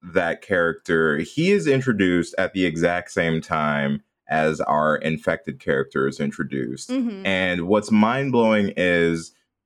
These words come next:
Speaker 1: everyone is so caught up in what this homeless guy is doing on the train that no one is paying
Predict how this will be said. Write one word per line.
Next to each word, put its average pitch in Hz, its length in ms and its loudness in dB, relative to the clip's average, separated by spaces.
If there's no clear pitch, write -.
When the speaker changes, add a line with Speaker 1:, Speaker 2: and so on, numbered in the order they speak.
Speaker 1:
everyone 160 1040 0
is 113 260 2
so 165 1080 2
caught - 320 0
up 95 420 2
in 92 200 0
what 98 200 2
this 98 140 -2
homeless 110 480 2
guy 78 380 2
is 80 240 -2
doing 82 400 2
on 80 240 0
the 113 80 -2
train 73 680 -4
that 87 320 0
no 95 300 2
one 127 180 4
is 113 140 0
paying 98 400 -2